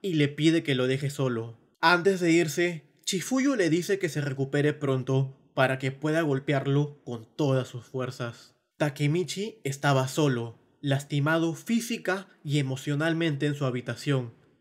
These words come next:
pero esta situación lo hace entender que ya no debe involucrar a nadie más. A partir de ahora,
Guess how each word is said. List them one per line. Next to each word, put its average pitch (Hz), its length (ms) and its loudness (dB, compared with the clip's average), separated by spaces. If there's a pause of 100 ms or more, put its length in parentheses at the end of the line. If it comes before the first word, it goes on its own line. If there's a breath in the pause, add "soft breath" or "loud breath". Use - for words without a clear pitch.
(160)
pero 135 260 2
esta 147 220 -2
situación 143 640 -2 (180)
lo 180 200 4
hace 233 180 2
entender 170 600 0
que 139 180 0
ya 165 140 4
no 175 180 -2
debe 190 260 4
involucrar 143 720 0
a 131 140 2
nadie 120 320 -2
más. 110 480 -6 (160)
A 139 200 0
partir 147 440 0
de 160 120 4
ahora, 147 460 2